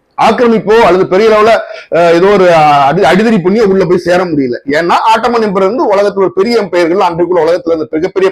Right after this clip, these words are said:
பேரரசுகள்ல ஆட்டோமன் பேரரசும் உண்டு. இதுக்கடையில இவங்க கொஞ்சம் கொஞ்சமா போய் ஆட்கள் போய் லீகலா செட்டில் ஆகுறாங்க, அந்த பணத்தை வாங்கி வாங்கி லேண்டை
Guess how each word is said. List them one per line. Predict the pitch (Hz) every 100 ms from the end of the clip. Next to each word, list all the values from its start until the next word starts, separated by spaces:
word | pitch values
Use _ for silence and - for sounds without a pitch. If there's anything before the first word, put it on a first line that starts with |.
| 165
பேரரசுகள்ல | 170 151 - 127 277 370 - - -
ஆட்டோமன் | 240 226 196 160
பேரரசும் | 160 139 185 165
உண்டு. | 143 113 - _ _ _ _ - - - 185
இதுக்கடையில | 311 320 254 220 202 247
இவங்க | 233 202
கொஞ்சம் | 208 220
கொஞ்சமா | 214 214 233 220
போய் | 196
ஆட்கள் | 196 190 185
போய் | 196 196
லீகலா | 208 190 190 185
செட்டில் | 190 185 175
ஆகுறாங்க, | 170 151 170
அந்த | 170 156
பணத்தை | 170 165 160
வாங்கி | 165 165 160 160
வாங்கி | 165 170
லேண்டை | 160 160